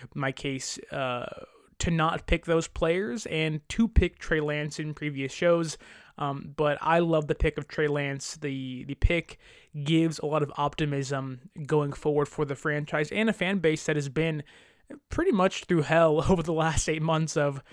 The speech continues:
the twenty twenty season, uh, losing, uh, in the Super Bowl, uh, over a year ago. A-, and again, it just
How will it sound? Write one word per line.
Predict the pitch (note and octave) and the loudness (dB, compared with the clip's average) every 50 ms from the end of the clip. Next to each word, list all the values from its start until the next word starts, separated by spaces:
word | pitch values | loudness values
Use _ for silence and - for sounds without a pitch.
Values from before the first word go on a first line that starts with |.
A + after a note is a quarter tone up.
| - - - _ _ | -20 -20 -20 _ _
the | - D3+ | -8 -6
twenty | - - E3 D#3+ | -2 -2 -2 -2
twenty | D3+ - E3 D#3+ D#3+ D#3 | -2 -2 -2 -2 -2 -2
season, | - - E3+ D#3+ D#3+ C#3 D#3 D#3 D#3 D3+ D3+ D3+ D3+ D3+ | -4 -4 -4 -4 -2 -2 0 0 0 0 -2 -4 -4 -4
uh, | C#3+ | -6
losing, | C#3 - C#3+ D3 D#3 E3+ F3+ D#3 D3 E3 D#3+ D3+ D3+ C#3+ - - - - _ _ _ - | -6 -4 -2 0 2 4 4 4 2 0 0 0 -2 -4 -6 -10 -20 -20 _ _ _ -10
uh, | - C3+ C3 C3 - - | -8 -6 -4 -4 -4 -4
in | D3 D3 D3 | -4 -2 -2
the | D3 C#3 | -4 -4
Super | C3+ - - F#3+ F3+ - E3+ | -6 -4 -4 -2 0 0 0
Bowl, | D3 D3+ D#3 D#3 D#3 D#3 D#3 - D3 D3+ | 2 4 6 6 8 6 6 4 2 0
uh, | - | 2
over | E3+ E3+ D#3+ D3+ D3 C#3 | 2 2 2 4 2 0
a | C#3+ | 0
year | C#3+ D#3 D#3+ E3 D#3 D3+ | 0 0 2 4 4 4
ago. | D3+ C#3+ D3+ D3 D3 D3 D3 D3 D3 D3 - | 4 4 4 4 4 4 4 4 2 0 0
A-, | C#3+ D3 C#3+ - | -2 -6 -6 -6
and | - D#3 D3+ D3 | -6 -6 -6 -4
again, | C#3+ D#3 E3 D#3 D3+ D3 | 0 2 2 2 2 0
it | C#3+ | -4
just | - D#3 D3+ D3 - - - | -2 -2 -2 -2 -4 -8 -16